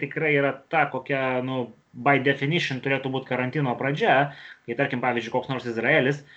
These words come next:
paskelbė karantiną ir visus grįžtančius iš karto, ta prasme, ištestavo, surūšiavo į atskirus ir, ir, ir, ir padėjo kuriam laikui, žodžiu, stebėti. Tai mes, mes iš tikrųjų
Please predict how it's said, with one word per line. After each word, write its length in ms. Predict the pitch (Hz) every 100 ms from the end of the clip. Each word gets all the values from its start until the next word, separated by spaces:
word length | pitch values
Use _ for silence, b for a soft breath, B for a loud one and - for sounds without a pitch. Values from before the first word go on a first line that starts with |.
| B B -
paskelbė 420 | 113 - 139 127
karantiną 540 | 127 127 131 180 165
ir 80 | 139
visus 160 | 135 123
grįžtančius 460 | 156 156 147 135 127
iš 80 | -
karto, 320 | 151 143 131 123 120 120 120
ta 80 |
prasme, 300 | 123 139 131 123 120
ištestavo, 600 | 120 127 - 165 165 175 175 B B -
surūšiavo 480 | 127 - 156 151 143
į 120 | 139
atskirus 400 | 143 156 147 143
ir, 80 | 127
ir, 320 | 131 131 131
ir, 140 | 127 123
ir 80 | 123
padėjo 380 | 131 131 135 131
kuriam 300 | 127 127 127
laikui, 260 | 131 131
žodžiu, 380 | 120 120 123 123
stebėti. 480 | - 131 120 98 - b b b b b _ _
Tai 120 | 117 120 120 123
mes, 340 | 123 147 151 -
mes 220 | 156 151
iš 140 | 156 -
tikrųjų 300 | 151 160